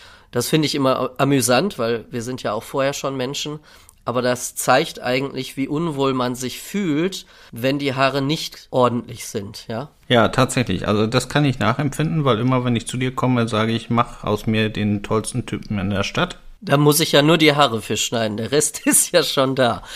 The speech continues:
Speaker 2: Und <laughs> vielen Dank. Und, äh, tatsächlich, äh, gelingt dir das ja auch jedes Mal.
Speaker 1: Ja.
Speaker 2: Und, äh, insofern, das, äh,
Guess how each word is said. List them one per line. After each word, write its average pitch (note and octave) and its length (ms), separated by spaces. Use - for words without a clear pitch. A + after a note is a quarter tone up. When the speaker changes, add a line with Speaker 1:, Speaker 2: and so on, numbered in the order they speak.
Speaker 2:
Und B2+ 560
<laughs> - 200
vielen A2 300
Dank. A#2+ 300
Und, A#2+ 460
äh, A#2+ 220
tatsächlich, A#2 680
äh, B2 140
gelingt A#2 540
dir F#2+ 100
das F#2+ 180
ja - 80
auch F2 120
jedes G2+ 340
Mal. C3 280
Speaker 1:
Ja. A#2+ 280
Speaker 2:
Und, A2 520
äh, G#2+ 240
insofern, A2 840
das, G2+ 220
äh, - 180